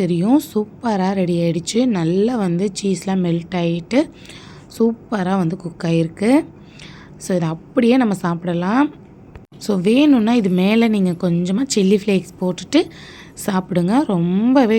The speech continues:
டேஸ்டியா இருக்கும். So, ஈஸியா வீட்லயே பிரெட் பீஸா வந்து ரெடி பண்ணியாச்சு. குழந்தைங்களுக்கு ரொம்ப பிடிக்கும். So, கண்டிப்பா இதை ட்ரை பண்ணி பாருங்க. ட்ரை பண்ணி பார்த்துட்டு எப்படி வந்ததுங்கிறதையும் மறக்காம கமெண்ட்ல சொல்லுங்க.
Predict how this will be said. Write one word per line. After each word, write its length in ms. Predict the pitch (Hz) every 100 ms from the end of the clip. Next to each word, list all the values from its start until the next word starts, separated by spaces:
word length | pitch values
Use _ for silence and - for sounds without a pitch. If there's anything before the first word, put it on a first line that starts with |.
| 220
டேஸ்டியா 460 | 190 175 - 196 185 180
இருக்கும். 360 | 165 208 269 - - - - - - - - - _ _ - - -
So, 80 | 190 170 208
ஈஸியா 400 | 269 277 220 220 233 196
வீட்லயே 540 | 233 254 226 190 220 269 175
பிரெட் 240 | 165 151 -
பீஸா 320 | 180 170 190 175
வந்து 200 | 165 196 214 - -
ரெடி 160 | 180 185
பண்ணியாச்சு. 460 | 180 175 170 170 254 254
குழந்தைங்களுக்கு 600 | 190 175 175 185 180 226 180
ரொம்ப 360 | 175 185 226 214
பிடிக்கும். 460 | 185 180 226 285 - - - - - - - - -
So, 80 | 190 190
கண்டிப்பா 440 | 190 247 294 226 226
இதை 80 | 196 170
ட்ரை 120 | 185 175
பண்ணி 160 | 185 180
பாருங்க. 260 | 185 185 214 220
ட்ரை 100 | 196 185
பண்ணி 140 | 185 175
பார்த்துட்டு 280 | 180 175 185 185
எப்படி 160 | 190 226
வந்ததுங்கிறதையும் 640 | 190 175 170 165 180 233
மறக்காம 400 | 175 165 165 170 190
கமெண்ட்ல 360 | 170 175 170 170 175
சொல்லுங்க. 240 | 165